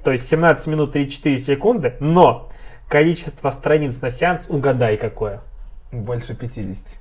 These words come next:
Speaker 1: Шестьдесят сорок один. Это абсолютный лидер.
Speaker 2: Но это же все-таки картинки.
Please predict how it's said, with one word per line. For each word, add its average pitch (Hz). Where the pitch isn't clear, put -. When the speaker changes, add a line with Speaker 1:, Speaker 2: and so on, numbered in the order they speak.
Speaker 1:
Шестьдесят 139
сорок 127
один. 113
Это 139
абсолютный 123
лидер. 107
Speaker 2:
Но 127
это 123
же 117
все-таки 104
картинки. 110